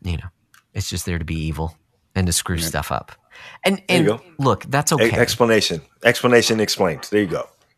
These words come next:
Speaker 3: Demon.
Speaker 1: Mm-hmm.
Speaker 3: What more do you need?
Speaker 1: Right. Th-, well,
Speaker 3: <laughs>
Speaker 1: honestly, like, that's, that's how it felt. Because, okay, look, I'll, I'll, you know, Fra-, you look at, you look at Lord of the, er, s-, Lord of the Rings, wow.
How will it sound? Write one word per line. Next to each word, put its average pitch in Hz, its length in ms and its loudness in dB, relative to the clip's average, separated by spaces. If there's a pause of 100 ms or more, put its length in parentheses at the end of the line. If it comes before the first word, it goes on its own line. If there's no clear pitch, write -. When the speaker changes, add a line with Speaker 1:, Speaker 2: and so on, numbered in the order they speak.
(120)
Speaker 3:
Demon. 98 240 2 (640)
Speaker 1:
Mm-hmm. 120 180 2 (120)
Speaker 3:
What 104 200 0
more 92 140 2
do 85 80 -4
you 80 100 -8
need? - 220 -20 (140)
Speaker 1:
Right. 160 340 2 (180)
Th-, - 160 -6
well, 196 260 4 (260)
Speaker 3:
<laughs> 117 520 0
Speaker 1:
honestly, 180 520 2
like, 123 240 2
that's, 131 280 0
that's 143 280 -2
how 139 160 -2
it 104 80 0
felt. - 420 -2
Because, 139 320 0
okay, 120 240 0
look, 104 180 -4 (120)
I'll, 117 200 0
I'll, 110 160 -2
you 110 180 0
know, 78 180 -2 (460)
Fra-, 139 260 -2
you 123 200 0
look 127 220 2
at, 123 120 -2
you 113 220 0
look 123 160 2
at 120 100 -2
Lord 113 200 2
of 107 40 2 (140)
the, 107 60 -2
er, 104 80 0
s-, - 220 -8
Lord 82 220 -4
of 73 40 -6
the 73 60 -8
Rings, 78 200 -6
wow. 65 160 2